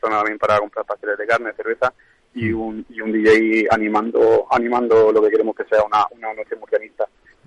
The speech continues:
Speaker 2: Muy bien, ¿tenéis preparado fiesta después o de eso no se habla?
Speaker 1: Nada,
Speaker 2: Sí,
Speaker 1: vamos,
Speaker 2: título, digo.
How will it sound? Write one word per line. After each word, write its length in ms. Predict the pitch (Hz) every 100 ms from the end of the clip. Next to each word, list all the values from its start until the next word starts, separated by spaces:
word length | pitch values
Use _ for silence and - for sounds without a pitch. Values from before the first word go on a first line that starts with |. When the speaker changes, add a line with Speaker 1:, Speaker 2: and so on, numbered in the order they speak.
| _ -
Speaker 2:
Muy 340 | 117 123 127
bien, 120 | 117 120
¿tenéis 180 | 113 139
preparado 600 | 147 135 131 127 123 113
fiesta 380 | - 131 - 117
después 380 | 107 131 160 -
o 540 | 131 110 107 110 107
de 60 | 110
eso 120 | 117
no 80 | 120
se 140 | 107 92
habla? 280 | 85 80 - _ _
Speaker 1:
Nada, 200 | 110 101 98
Speaker 2:
Sí, 100 | 120
Speaker 1:
vamos, 200 | 117 117
Speaker 2:
título, 180 | 113 101
digo. 240 | 101 95